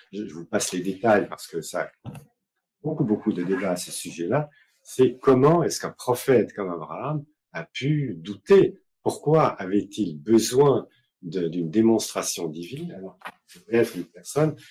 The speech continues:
chez qui la foi s'impose de façon absolument pure, sans aucun doute possible ? Et <clears throat> alors, la,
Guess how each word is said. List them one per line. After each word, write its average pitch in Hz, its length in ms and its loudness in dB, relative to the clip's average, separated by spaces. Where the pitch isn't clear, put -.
chez - 200 -10
qui - 140 -10
la 80 120 -6
foi - 320 -4
s'impose 120 640 0
de - 80 -16
façon 92 680 -2
absolument 90 600 -2
pure, 120 320 2
sans 90 260 -6
aucun 90 300 -8
doute 113 440 -8
possible ? 90 840 -4
Et 85 800 0
<clears throat> - 600 -8
alors, 104 440 2
la, 82 440 -4